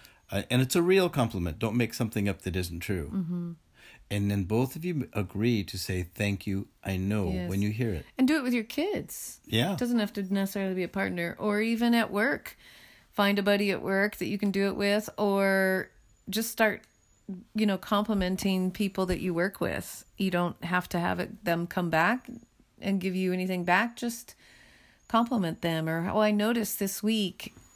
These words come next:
Speaker 2: you know, I noticed you doing this or doing such a great job," or, "I noticed how helpful you were with me. Thank you." Um, that which we want to receive,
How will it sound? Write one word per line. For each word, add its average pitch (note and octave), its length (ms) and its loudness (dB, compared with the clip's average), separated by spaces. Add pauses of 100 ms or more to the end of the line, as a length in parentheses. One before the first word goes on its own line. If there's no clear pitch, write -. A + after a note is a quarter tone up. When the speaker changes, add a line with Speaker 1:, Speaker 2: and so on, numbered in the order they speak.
(120)
Speaker 2:
you G#3 120 2
know, F#3+ 100 2
I F3+ 80 0
noticed F3+ 460 -2
you F#3+ 100 0
doing F3+ 580 -2
this F3 440 0
or D#3 260 -2 (300)
doing F3+ 180 0
such F#3 160 -4
a F3+ 60 -4
great F3 180 -2
job," E3+ 320 2
or, E3 80 0
"I E3+ 140 0
noticed F3 480 0
how F3 160 0
helpful E3+ 400 0
you F3 180 -2
were F3 220 0
with E3+ 240 -2
me. E3+ 380 0 (600)
Thank F3 320 0
you." F3 520 2 (580)
Um, E3 600 -2 (280)
that F#3 420 6
which A#3 280 0
we G#3 160 2
want G3+ 380 2
to G3+ 180 0
receive, F3+ 1040 -2